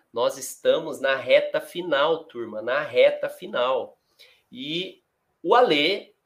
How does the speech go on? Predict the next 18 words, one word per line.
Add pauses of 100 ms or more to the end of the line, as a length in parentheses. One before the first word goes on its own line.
resolveu
dar
um,
um
presentão
pra
todos
vocês, (220)
que
é
o
quê?
A
live (400)
Ale
Kizzy, (300)
Ale
Kizzy